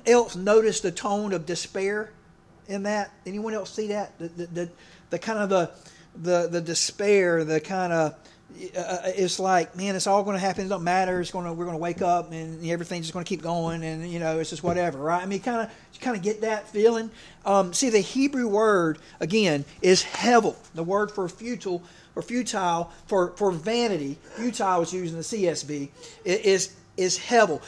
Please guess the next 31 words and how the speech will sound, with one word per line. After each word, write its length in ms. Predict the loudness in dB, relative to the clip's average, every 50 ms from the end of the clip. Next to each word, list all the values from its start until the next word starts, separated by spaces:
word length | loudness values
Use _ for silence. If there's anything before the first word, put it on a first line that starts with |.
| -18 -12 0 4
Um, 220 | 6 6 6 6 4
and 80 | 0
let 80 | 2 2
me 80 | 4
tell 100 | 6 8
you 80 | 8 8
what 140 | 8 6 6
hevel 440 | 8 8 8 8 6 0 -2 -6 -2
means. 320 | 2 2 4 4 4 2 2
It 100 | 2 6
basically 680 | 6 6 8 6 6 2 0 0 4 4 4 4 4 0 -14 -18 -12
means 380 | -6 -2 -2 0 0 0 2 2
a 240 | 2 2 2 0 -6 -18 -20 -20 -20 -16
vapor, 640 | -8 0 4 6 6 6 6 6 4 4 4 2 -6 -20 -20 -20 -20 -16 -8 -4
a, 120 | -2 2 4
a 100 | 4 4
breath. 560 | 4 4 4 6 8 8 8 6 2 -2 -8 -6
It, 180 | -4 -4 0
it, 360 | 2 2 0 0 -4 -12 -20 -20 -20 -20 -10 -2
but 160 | 2 4 4 4
it's 160 | 4 0 -2
come 260 | 0 2 2 2 2
to 60 | 0
mean 240 | 0 0 0 0 -2
in 100 | -4 -4
context, 800 | -2 2 4 4 4 4 4 4 4 4 4 2 0 -4 -8 -8 -12 -12 -4 0
um, 320 | 2 2 2 2 0 -6 -12 -18 -20 -18
vain, 640 | -8 -2 0 2 2 2 0 0 -2 -4 -6 -8 -10 -12 _ -20 _ _
um, 360 | -8 -4 -4 -2 -4 -4 -6 -14 _ _ -16
transitory, 1120 | -12 -8 -4 -2 0 2 2 2 0 -2 -2 0 0 2 2 2 2 0 0 0 -2 -4 -6 -12 -20 -20 -16 -8
um, 560 | -4 0 2 4 6 6 6 4 2 -2 -8